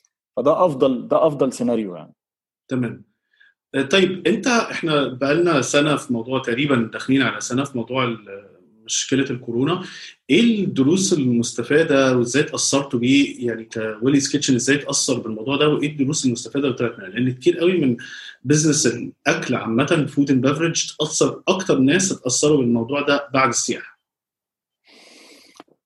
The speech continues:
Speaker 1: طبعًا، بص، هو، هي الكورونا جت فرمت كله تقريبًا، يعني
Speaker 2: مم.
Speaker 1: هو ما فيش حد، هي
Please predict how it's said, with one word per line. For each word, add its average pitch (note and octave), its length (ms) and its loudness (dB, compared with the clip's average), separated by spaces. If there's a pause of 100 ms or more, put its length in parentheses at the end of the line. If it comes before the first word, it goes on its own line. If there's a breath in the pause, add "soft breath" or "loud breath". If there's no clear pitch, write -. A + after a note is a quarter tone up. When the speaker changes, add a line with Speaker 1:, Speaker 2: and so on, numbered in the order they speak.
(140)
Speaker 1:
طبعًا، A#2+ 340 2
بص، D3+ 320 0
هو، A#2+ 520 4
هي A#2+ 180 2
الكورونا D3+ 440 2
جت D3 220 2
فرمت D3 440 2
كله B2+ 360 2
تقريبًا، G2+ 400 -2
يعني F#2+ 340 -6
Speaker 2:
مم. C3 60 0
Speaker 1:
هو G#2+ 200 -2
ما G#2+ 120 -8
فيش - 220 -12
حد، C3 360 -2
هي A2+ 500 -2